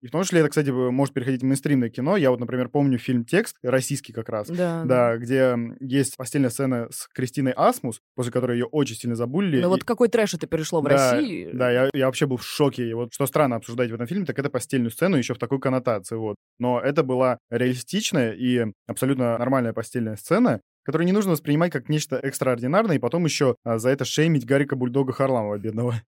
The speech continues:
Speaker 2: Ну, я как раз вот надеюсь, что просто секс в целом на экране станет нормой. Ну, то есть, это, что это не будет каждый раз вызывать какую-то огромную дискуссию в обществе, как бы, потому что эта дискуссия уже пройдет, и мы все такие: «Да, о господи, есть секс в жизни, есть секс на экране, все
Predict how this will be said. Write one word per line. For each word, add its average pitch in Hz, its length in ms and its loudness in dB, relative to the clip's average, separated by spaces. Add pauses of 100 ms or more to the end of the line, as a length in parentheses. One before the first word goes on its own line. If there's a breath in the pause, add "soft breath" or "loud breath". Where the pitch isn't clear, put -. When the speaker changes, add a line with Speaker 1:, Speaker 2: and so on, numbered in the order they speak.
(200)
Speaker 2:
Ну, 180 100 2
я 247 100 6
как 254 140 -12
раз 330 180 2
вот - 80 -10
надеюсь, 214 400 2
что 202 360 2 (200)
просто 214 360 0
секс 240 320 -2
в - 40 -10
целом 165 360 0
на 151 380 0
экране 220 280 0
станет 208 340 -2
нормой. 147 420 2
Ну, 156 60 -6
то 170 80 0
есть, 180 120 0
это, 175 80 0
что - 180 -2
это 185 100 -4
не 190 60 2
будет 233 260 2
каждый 185 280 4
раз 233 180 4
вызывать 180 220 -4
какую-то 165 320 0
огромную 170 480 4
дискуссию 214 600 2
в 190 40 6
обществе, 160 580 0 (160)
как 160 140 -6
бы, 147 80 -10
потому 185 200 4
что 214 120 -4
эта 170 80 -6
дискуссия 220 340 -2
уже 180 120 0
пройдет, 180 460 2
и 220 40 0
мы 190 80 0
все 180 100 -6
такие: 135 240 -4
«Да, 139 420 2 (160)
о 131 140 0
господи, 131 580 0
есть 143 300 -4
секс 131 240 -6
в 143 40 -12
жизни, 226 460 0
есть 151 360 -4
секс 170 280 2
на 156 160 2
экране, 127 520 0
все 165 420 2